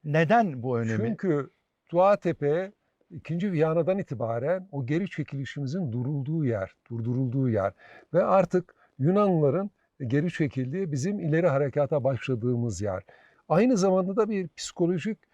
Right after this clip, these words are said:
Speaker 2: kırılma noktasıdır Doğa Tepe. Ee, savaşta bulunan Türk subayları için, Türk eri için yıllardır taarruz edemeyen bir ordu artık taarruz edebileceğini görüyor.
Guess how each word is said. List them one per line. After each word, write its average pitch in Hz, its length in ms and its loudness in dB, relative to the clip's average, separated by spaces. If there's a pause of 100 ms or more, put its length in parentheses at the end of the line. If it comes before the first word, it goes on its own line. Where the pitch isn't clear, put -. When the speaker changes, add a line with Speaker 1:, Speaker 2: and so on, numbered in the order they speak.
(180)
Speaker 2:
kırılma 202 400 4
noktasıdır 113 640 0
Doğa 104 200 -2
Tepe. 104 360 -10 (340)
Ee, 135 40 -8 (220)
savaşta 151 540 2
bulunan 147 400 2 (220)
Türk - 260 -6
subayları 127 500 0
için, 110 280 -8
Türk - 320 -6
eri 120 240 -4
için 101 320 -10 (200)
yıllardır 151 560 4
taarruz 156 420 2
edemeyen 175 440 6
bir 160 100 4
ordu 156 580 4 (300)
artık 175 480 2
taarruz 170 360 6
edebileceğini 185 800 2
görüyor. 117 400 0